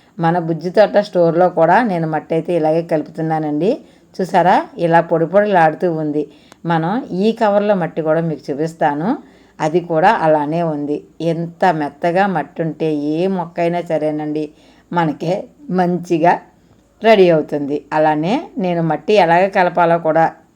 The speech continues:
చాలా వీడియోల్లో కూడా చెప్పానండి. అలా కలుపుకోండి. మీ దగ్గర ఉన్నది జిగిరి మట్టి పారేయాలి, కొత్త మట్టి కొనాలి అని ఎప్పుడూ అనుకోకండి. ఆ మట్టినే మనం ఇలా తయారు చేసుకోవచ్చు. మన వీడియోలు చూస్తూ ఉంటే మీకు చాలా ఐడియాలు అయితే వస్తాయి.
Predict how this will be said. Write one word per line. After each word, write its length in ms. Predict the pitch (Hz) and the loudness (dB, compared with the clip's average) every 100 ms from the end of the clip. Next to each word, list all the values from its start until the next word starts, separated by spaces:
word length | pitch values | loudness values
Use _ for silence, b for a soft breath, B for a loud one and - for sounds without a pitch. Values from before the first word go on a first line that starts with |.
| - | -4
చాలా 260 | 165 151 160 | -2 2 2
వీడియోల్లో 480 | 165 165 170 165 170 | 2 0 0 0 0
కూడా 180 | 160 160 | -2 -2
చెప్పానండి. 720 | 147 - 160 156 156 165 262 - b b b | -6 -2 -2 -2 -2 -2 -2 -6 b b b
అలా 200 | - 180 | 0 0
కలుపుకోండి. 800 | 175 170 165 170 190 - 170 156 - B B B | 2 0 -2 -2 0 2 2 -2 -6 B B B
మీ 140 | 190 190 | 0 4
దగ్గర 320 | 175 156 208 | 2 2 2
ఉన్నది 400 | 220 196 190 190 | 2 2 2 2
జిగిరి 360 | 160 156 170 185 | 0 -2 0 0
మట్టి 480 | 185 170 170 170 170 | 0 -2 0 0 0
పారేయాలి, 760 | 160 147 170 180 175 160 156 160 | 0 2 2 2 2 2 2 -2
కొత్త 280 | 160 - 170 | -2 -2 -2
మట్టి 300 | 185 175 165 | -2 -4 -4
కొనాలి 600 | 156 147 156 151 156 156 b b - | -2 -2 -2 -2 -4 -8 b b -6
అని 220 | 180 165 | -2 0
ఎప్పుడూ 340 | 165 170 202 233 | -2 -2 2 2
అనుకోకండి. 760 | 180 170 170 165 151 147 151 - | 2 2 2 2 0 -2 -4 -4
ఆ 180 | 147 165 | -4 0
మట్టినే 480 | 196 165 175 170 208 | 0 -2 -4 -2 -2
మనం 200 | 208 180 | -2 -2
ఇలా 280 | 156 151 156 | 0 0 0
తయారు 360 | 151 143 156 | 0 0 0
చేసుకోవచ్చు. 680 | 165 165 - 156 143 - 143 - b b b - | 0 -4 -2 -4 -4 -8 -14 -14 b b b -4
మన 200 | 160 170 | -2 0
వీడియోలు 440 | 165 170 185 202 - | 2 4 4 4 0
చూస్తూ 300 | 170 170 180 | -4 -2 -2
ఉంటే 260 | 165 160 208 | 0 2 0
మీకు 260 | 196 170 170 170 | 0 -4 -6 -4
చాలా 280 | 151 156 180 | -2 2 2
ఐడియాలు 300 | 170 165 156 | 2 2 0
అయితే 200 | 151 185 | 0 0
వస్తాయి. 400 | 175 170 156 | 0 0 -4